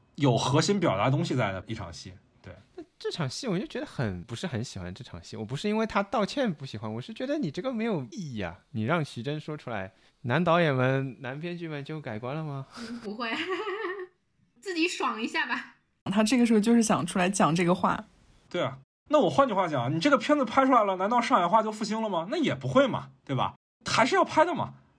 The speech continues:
Speaker 1: 搞创作其实就是，不是说每一个决定都是有一个功利性的目的的。那如果都是有功利性的目的的话，那就去拍《泰囧》好了，去卖钱嘛，对吧？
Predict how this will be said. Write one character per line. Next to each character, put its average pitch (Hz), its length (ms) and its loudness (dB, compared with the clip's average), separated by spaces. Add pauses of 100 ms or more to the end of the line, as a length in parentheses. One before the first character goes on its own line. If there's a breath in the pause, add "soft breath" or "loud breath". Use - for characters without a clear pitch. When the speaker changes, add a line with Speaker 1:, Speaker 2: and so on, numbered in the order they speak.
Speaker 1:
搞 123 160 0
创 269 220 4
作 233 100 4
其 214 160 -2
实 214 120 -2
就 254 120 4
是， 180 360 0
不 139 120 2
是 196 120 4
说 190 100 6
每 151 240 0
一 104 100 -4
个 160 100 2
决 123 160 0
定 135 200 4
都 135 140 4
是 131 200 0
有 92 220 -4
一 90 100 -6
个 110 160 -4
功 143 160 -2
利 143 60 2
性 131 100 4
的 131 80 4
目 147 160 0
的 101 120 -6
的。 92 100 -14
那 151 100 -2
如 190 160 0
果 233 80 4
都 226 140 4
是 262 80 4
有 160 80 2
功 165 100 -2
利 196 60 2
性 196 100 -2
的 196 60 2
目 202 140 0
的 156 100 2
的 139 60 -4
话， 156 140 2
那 226 100 -2
就 233 100 -2
去 220 140 -4
拍 208 400 4
《泰 208 180 2
囧》 131 180 2
好 127 180 0
了， 82 160 -10
去 - 140 -12
卖 202 80 2
钱 90 220 -6
嘛， 131 240 -6
对 98 100 -12
吧？ 87 140 -10